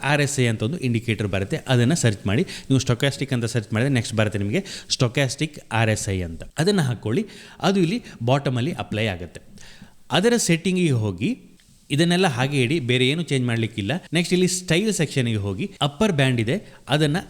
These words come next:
ನೈಂಟಿಗೆ ಸೆಟ್ ಮಾಡಿ. ಅದೇ ರೀತಿ ಲೋವರ್ ಬ್ಯಾಂಡ್ ಇದೆ, ಅದನ್ನ ಟೆನ್ಗೆ ಸೆಟ್ ಮಾಡಿ.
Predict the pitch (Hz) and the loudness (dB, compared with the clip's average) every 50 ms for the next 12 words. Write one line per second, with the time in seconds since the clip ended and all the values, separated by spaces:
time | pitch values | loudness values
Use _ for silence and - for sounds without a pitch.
0 | - 110 110 113 147 185 190 - 185 156 143 - - 120 - - 107 98 95 117 | -6 -2 0 0 0 0 0 0 0 0 0 -2 -2 -4 -4 -4 -6 -4 -4 -4
1 | 131 - 127 147 151 131 120 - 180 196 - - - - 107 107 117 139 165 185 | -4 -2 0 0 2 0 0 -2 -4 -8 -8 -12 -12 -4 0 2 4 4 4 4
2 | 175 139 127 117 107 101 98 98 131 185 - - 110 107 104 104 127 196 - - | 2 2 0 0 0 0 -2 -2 -4 -4 -4 -4 -2 -2 0 -2 -2 -4 -6 -10
3 | - - - - 123 127 135 143 143 139 - 120 98 - - 101 98 135 - | -8 -2 0 2 4 4 4 2 0 0 -2 -4 -6 -4 -4 -4 -2 -2 -2